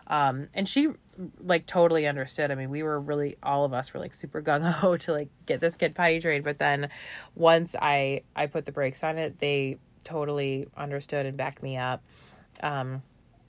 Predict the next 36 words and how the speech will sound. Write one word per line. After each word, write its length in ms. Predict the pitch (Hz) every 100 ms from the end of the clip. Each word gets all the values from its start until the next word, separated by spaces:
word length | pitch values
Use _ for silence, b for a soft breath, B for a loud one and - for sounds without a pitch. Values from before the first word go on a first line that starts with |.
| _ _ _ _ - -
that's 180 | 180 -
the 60 | 247
only 80 |
thing 120 | 269 233
I 60 |
can 140 | 208 170 -
think 180 | 143
of, 140 | - -
like, 280 | - - - _ _ _ _ -
off 120 | 160
the 60 |
top 180 | - -
of 60 | -
my 60 |
head 220 | - - -
right 180 | - -
now. 180 | 143 -
But 140 | 180
there, 240 | 214 226 226
I 80 | 233
mean, 140 | 233
there 140 | 233
were, 300 | 214 190 214
like, 180 | 220 175
a 80 | -
few, 520 | - 165 151 147 143 -
a 60 |
few 180 | 156 156
things 300 | 147 143 143
over 160 | 143 131
the 80 | 131
years 140 | 139
that 100 | 147
I 20 |
was 120 | 151
like, 120 | 170